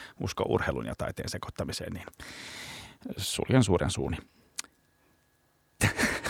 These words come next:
Tässäkin tapauksessa. Tota, ää, jäikö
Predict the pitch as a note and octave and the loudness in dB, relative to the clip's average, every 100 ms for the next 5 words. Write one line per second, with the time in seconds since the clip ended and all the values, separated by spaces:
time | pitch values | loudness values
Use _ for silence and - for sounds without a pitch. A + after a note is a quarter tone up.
0 | - _ - _ _ - - - - A#2 | -6 _ -20 _ _ -20 -20 -10 2 2
1 | - A2+ E3+ D#2 - - - - - - | 4 6 8 8 2 -2 -4 -12 -14 -20
2 | - - - - - C#3 D#3 D3+ - - | -20 -20 -20 -4 4 6 10 8 6 -10
3 | - - - - C#3 C#3 C3+ C3+ _ _ | -16 -12 2 8 10 10 8 6 _ _
4 | _ _ _ _ _ _ _ _ - C#3 | _ _ _ _ _ _ _ _ 6 6
5 | B2 | 6